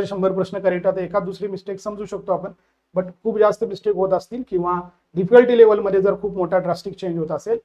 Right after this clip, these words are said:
तर यामुळे ह्या गोष्टी होऊ शकतात. किंवा तीन तीन दिवस, चार चार दिवस एक्झामिनेशन जे आहे,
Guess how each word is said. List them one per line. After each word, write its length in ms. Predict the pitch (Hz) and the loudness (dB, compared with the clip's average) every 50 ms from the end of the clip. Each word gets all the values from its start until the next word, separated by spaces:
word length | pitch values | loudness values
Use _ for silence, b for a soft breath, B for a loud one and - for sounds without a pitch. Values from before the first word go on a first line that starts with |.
| _ _ _ _ _ _ - | _ _ _ _ _ _ -2
तर 80 | 196 190 | 0 2
यामुळे 440 | 202 214 214 220 208 175 165 170 185 175 - - - | 4 4 4 4 2 2 2 0 0 -2 -6 -10 -6
ह्या 120 | 151 175 185 | -4 -2 -2
गोष्टी 300 | 175 165 175 - - 214 | -2 -2 -4 -6 -8 -8
होऊ 80 | 190 | -6
शकतात. 280 | - - - - 170 165 170 | -6 -8 -8 -6 -6 -6 -2
किंवा 180 | 208 202 208 202 | 0 0 0 0
तीन 300 | 202 226 202 196 180 226 | -2 -4 -8 -8 -6 -6
तीन 140 | 226 220 | -6 -2
दिवस, 220 | 202 208 202 208 202 | 2 2 4 4 2
चार 220 | 202 208 185 180 | 2 2 2 2
चार 220 | 180 - 214 214 202 | 2 0 -2 -2 0
दिवस 260 | 180 202 208 196 202 | 2 0 0 0 0
एक्झामिनेशन 600 | 185 180 180 196 190 185 190 185 - 196 196 185 | -4 -4 -4 -6 -6 -6 -8 -8 -8 -8 -8 -4
जे 100 | 175 190 | 0 2
आहे, 200 | 180 165 160 | 2 2 2